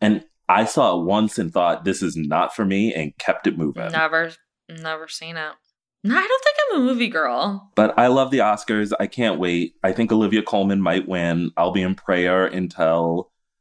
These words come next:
Speaker 1: March. When are the Oscars? I don't know. March twenty-ninth? It's a long time from now.
Speaker 2: Yeah. Do you want Will Smith to win? Obviously.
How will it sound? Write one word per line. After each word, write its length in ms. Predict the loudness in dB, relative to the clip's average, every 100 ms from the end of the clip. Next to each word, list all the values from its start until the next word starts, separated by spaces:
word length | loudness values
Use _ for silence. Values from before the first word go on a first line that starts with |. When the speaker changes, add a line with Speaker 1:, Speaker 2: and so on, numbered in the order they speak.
| _ -2
Speaker 1:
March. 480 | 0 0 -2 -10 _ -2
When 180 | 0 2
are 60 |
the 80 | 2
Oscars? 400 | 0 0 -2 0
I 80 | 0
don't 140 | -2
know. 100 | -4
March 320 | -2 -4 -4
twenty-ninth? 580 | -6 -4 0 0 -2 -6 _ _
It's 120 | -2 2
a 60 |
long 260 | 2 2 0
time 260 | -4 -6
from 180 | -6 -6
now. 380 | -4 -2 -2 -4 _ _ _ _ _ _ -10
Speaker 2:
Yeah. 300 | -6 -4 -6 _ _ _ _ _ 0
Do 80 |
you 60 | 2
want 160 | 2 0
Will 120 | -6
Smith 360 | -4 -6 -6 -10
to 100 | -6
win? 120 | -6
Obviously. 800 | -6 -8 -10 -10 -8 -8 -10